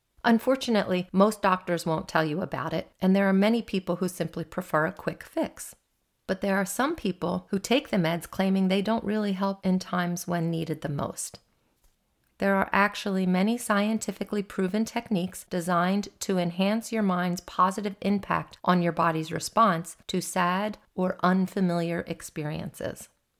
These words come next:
Do you notice that you don't get anxious when you're doing something familiar? Do you still get anxious going to your job or your school? Remember when that brought you butterflies, stress, and fear in the very beginning,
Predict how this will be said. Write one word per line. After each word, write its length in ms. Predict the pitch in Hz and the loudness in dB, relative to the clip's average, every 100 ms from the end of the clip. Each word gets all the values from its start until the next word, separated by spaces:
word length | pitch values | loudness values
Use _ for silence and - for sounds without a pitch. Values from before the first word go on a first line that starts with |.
| _ _ | _ _
Do 100 | - | 0
you 100 | 214 | 2
notice 300 | 196 202 214 | 4 2 0
that 140 | - - | -2 0
you 80 | 190 | 2
don't 180 | 185 | 2
get 180 | 185 - - | 0 -2 0
anxious 460 | 185 - 262 - - | -2 -2 -6 -6 -2
when 160 | 180 | 2
you're 100 | 180 | 2
doing 240 | 170 175 175 | 2 0 0
something 360 | 185 165 170 | -2 0 -2
familiar? 520 | 165 160 147 170 277 - _ _ _ _ - | -2 -4 -2 -4 -6 -10 _ _ _ _ -4
Do 80 | 208 | 0
you 140 | 202 | 0
still 340 | - - 190 | -2 2 2
get 180 | 196 214 - | 4 0 2
anxious 420 | 202 208 240 240 | 0 0 -4 -2
going 320 | 180 180 190 | 2 4 4
to 120 | - | 2
your 180 | 196 175 | 0 0
job 480 | 160 160 156 170 208 | 0 0 2 0 0
or 140 | - 170 | -2 0
your 160 | 160 | -2
school? 540 | 160 - 156 175 226 _ _ _ _ _ - | -6 -6 -4 -4 -6 _ _ _ _ _ 0
Remember 400 | 185 190 202 202 | 4 4 4 2
when 260 | 185 165 | 2 0
that 300 | 156 156 - - | 2 4 4 2
brought 220 | 247 269 | 2 4
you 60 | 254 | 2
butterflies, 720 | 254 269 269 262 262 285 294 | 0 0 0 0 0 -2 -6
stress, 600 | - - 208 214 254 - | -8 -4 2 2 2 -2
and 140 | 185 185 | 0 0
fear 340 | 196 202 240 | 0 0 0
in 100 | 202 | 0
the 60 | 185 | 2
very 180 | 190 | 2
beginning, 480 | 185 185 185 208 269 | 0 0 2 2 -2